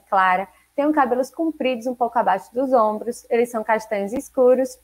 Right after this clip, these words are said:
Tô usando aqui um jaleco branco, por dentro eu tô com uma blusa colorida, meio rosa, lilás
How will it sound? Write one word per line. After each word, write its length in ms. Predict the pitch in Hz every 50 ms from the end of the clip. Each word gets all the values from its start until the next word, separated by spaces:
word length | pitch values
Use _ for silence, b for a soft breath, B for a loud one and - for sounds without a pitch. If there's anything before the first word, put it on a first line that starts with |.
| _ b b b b b b _
Tô 200 | - 254 262 277
usando 240 | 285 240 262 240 240
aqui 200 | 240 240 240 247
um 60 | 226
jaleco 400 | 214 226 208 196 196 202 - -
branco, 540 | 247 240 233 226 208 202 208 208 - 240 - _ _
por 160 | - 330 370 349
dentro 280 | 269 285 285 285 294 294
eu 60 | 294
tô 100 | 294 294
com 100 | - 339
uma 140 | 339 311 294
blusa 420 | 247 247 262 254 262 240 247 240 247 B B B _ _
colorida, 540 | - 254 254 254 247 233 233 226 214 220 220
meio 220 | 226 220 214 208
rosa, 520 | 196 202 233 233 247 254 240 233 220 226 214
lilás 560 | 214 202 202 202 196 196 196 196 202 196